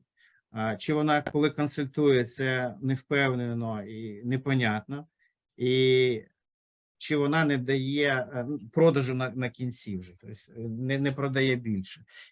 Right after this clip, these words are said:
І коли ви бачите, що вона щось не робить, ну, звісно, якщо є заперечення, вона погано може працювати ще з запереченням. Також, тобто, конфліктна, і відразу реагує, імпульсивна, таке інше. Е, ну,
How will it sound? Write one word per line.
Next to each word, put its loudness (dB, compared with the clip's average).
І 4
коли 0
ви 2
бачите, 2
що -8
вона 0
щось -8
не -2
робить, 2
ну, 0
звісно, -2
якщо -4
є -2
заперечення, -2
вона -4
погано -4
може -12
працювати -8
ще -10
з -10
запереченням. -8
Також, -12
тобто, -20
конфліктна, 2
і 0
відразу 2
реагує, 4
імпульсивна, -4
таке -16
інше. -16
Е, 6
ну, 4